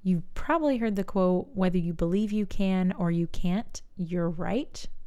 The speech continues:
I love that <laughs> quote so much. And of course, the model backs that theory up, right? We have our circumstances that trigger our thoughts, that create our feelings, that drive our actions, which produce a result.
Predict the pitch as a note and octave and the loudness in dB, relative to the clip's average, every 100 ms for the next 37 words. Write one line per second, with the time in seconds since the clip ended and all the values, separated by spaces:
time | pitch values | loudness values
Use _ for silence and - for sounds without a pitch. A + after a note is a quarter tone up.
0 | F3+ F#3 E3 E3 D3+ F#3 - - A3+ - | -6 -4 -4 -4 -4 -4 -2 -2 -4 -4
1 | - E3+ E3+ D#3+ F#3 D4+ - - - - | -6 -2 0 0 -2 -6 -8 -12 -12 -10
2 | - - - - G3 G3+ G3+ G3 G3 G3+ | -10 -12 -12 -8 -2 0 2 2 0 -2
3 | - C#4+ F4+ C4+ A3 F3+ G#3+ A#3+ F3 G3 | -2 -2 -2 0 2 2 2 -2 0 -2
4 | A3+ - - - - - G#3 - A3 A3 | -2 -6 -10 -8 -6 -2 -2 -2 -2 2
5 | A#3+ E4 - - - - - - - - | 2 2 0 -2 -4 -4 -12 -10 -10 -8
6 | - G3+ B3+ G3+ G3 F3 - - B3+ C4 | -6 -6 -4 -4 -2 -4 -6 -6 -4 -4
7 | A#3+ B3 A#3+ - A#3 G#3+ - - - - | -6 -4 -4 -2 -2 -2 -2 -4 -6 -8
8 | - F#3+ F3+ E3+ F#3 - C4+ B3+ - - | -6 -4 -2 -2 -2 -2 -2 -4 -8 -8
9 | G3 - - - - - - F#3 E3+ E3 | -6 -6 -8 -14 -12 -12 -6 -4 -2 -4
10 | - A3+ A3 G#3+ G#3+ F#3+ F#3 E3+ F3 - | -6 -4 -2 -2 -2 -4 -4 -4 -4 -4
11 | F3 - G3 F#3 F3+ - F3 F3+ F3+ F3 | -6 -6 -4 -4 -6 -8 -6 -4 -2 -2
12 | F3+ C4+ - | -2 -2 -2